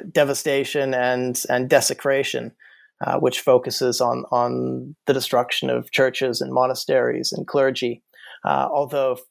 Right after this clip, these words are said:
uh, fairly early on, uh, the church and the Mongols make their peace,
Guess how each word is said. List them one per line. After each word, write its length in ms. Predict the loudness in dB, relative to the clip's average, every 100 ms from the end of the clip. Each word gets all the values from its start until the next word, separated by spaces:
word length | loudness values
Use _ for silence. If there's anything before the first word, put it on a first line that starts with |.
| _ _ _ _ -8
uh, 380 | -4 -4 -6 -12 -16 -20 _ _ _ _ _ _ -18
fairly 400 | -8 0 0 0
early 300 | 0 0 2
on, 480 | 2 2 0 -4 -10 -8
uh, 280 | -4 -4 -4 -6
the 60 | -2
church 340 | 4 4 2
and 100 | -4
the 60 | -2
Mongols 720 | 0 0 0 0 -2 -6 -8 _ _ _ _ -4
make 240 | 0 0 0
their 140 | -4
peace, 560 | 0 -2 0 0 -2